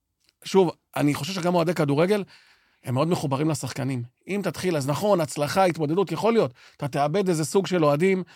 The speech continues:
שיש להם זהות, שמחוברים לשחקנים הישראלים. כי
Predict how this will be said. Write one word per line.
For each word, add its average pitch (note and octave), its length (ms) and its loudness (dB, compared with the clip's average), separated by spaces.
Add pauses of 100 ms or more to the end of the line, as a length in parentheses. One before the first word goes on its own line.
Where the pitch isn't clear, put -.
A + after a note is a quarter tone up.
(200)
שיש D3+ 260 -4
להם D#3 140 2
זהות, E3 540 4 (240)
שמחוברים D#3+ 480 0
לשחקנים F3 480 0
הישראלים. E3 560 0
כי - 60 -20